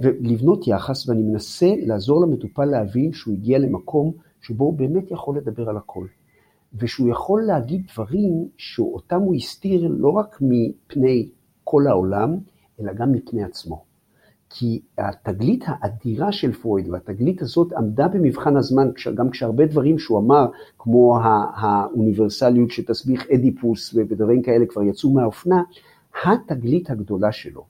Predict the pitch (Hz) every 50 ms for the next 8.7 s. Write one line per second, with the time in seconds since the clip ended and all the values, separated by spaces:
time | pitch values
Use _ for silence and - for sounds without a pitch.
0 | _ _ _ _ _ _ _ _ _ - 110 - - 160 175 170 - - 117 -
1 | 101 110 104 110 120 135 160 185 202 196 - - 214 208 - - - - - -
2 | - - 120 104 107 120 139 160 185 190 196 196 - - - 107 110 117 135 160
3 | - - - - - - - - - - - - - 123 123 110 101 80 76 -
4 | - _ - - 139 135 151 143 156 156 120 90 - - _ _ _ _ _ -
5 | _ - - - 131 - - 123 - - - 208 214 - - 127 117 - - 175
6 | 165 160 151 135 139 - 151 147 147 139 127 117 - - - 117 - - 160 156
7 | 156 - - 151 143 135 - 139 131 - - 135 147 143 147 147 - - - -
8 | 123 113 117 135 156 196 240 370 - 101 95 98 107 147